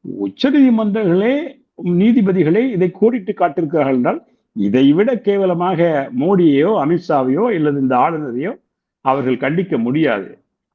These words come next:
அதற்கும் கீழாக உச்ச நீதிமன்றம் தன்னுடைய தரத்தை தாழ்த்தி கொள்ள முடியாது.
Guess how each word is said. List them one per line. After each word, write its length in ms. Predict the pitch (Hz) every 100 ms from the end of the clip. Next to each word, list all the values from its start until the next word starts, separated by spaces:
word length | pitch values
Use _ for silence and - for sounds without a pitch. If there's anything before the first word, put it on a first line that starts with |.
| _ _
அதற்கும் 600 | - 123 175 185 262 233
கீழாக 600 | 185 208 196 156 185 165
உச்ச 220 | 160 143
நீதிமன்றம் 580 | 202 180 156 147 156 151
தன்னுடைய 580 | 143 143 170 170 139 131
தரத்தை 460 | 170 233 247 247 185
தாழ்த்தி 360 | 170 160 175
கொள்ள 240 | 165 147 135
முடியாது. 520 | 127 127 110 98